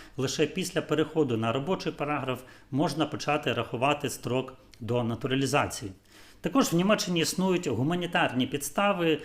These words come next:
називаємо їх гуманітарними параграфами. Це параграф двадцять другий, гуманітарні або політичні причини.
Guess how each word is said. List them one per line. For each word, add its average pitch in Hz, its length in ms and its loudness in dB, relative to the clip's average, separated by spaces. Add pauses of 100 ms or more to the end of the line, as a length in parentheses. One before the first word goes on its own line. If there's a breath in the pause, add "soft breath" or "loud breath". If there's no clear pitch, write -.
(320 loud breath)
називаємо 147 460 2
їх 127 220 0
гуманітарними 127 960 2 (280)
параграфами. 165 720 2
Це - 160 -4
параграф 127 460 -2
двадцять 135 420 0
другий, 165 460 0 (340 loud breath)
гуманітарні 143 800 2
або 127 320 0
політичні 160 800 0
причини. 170 680 0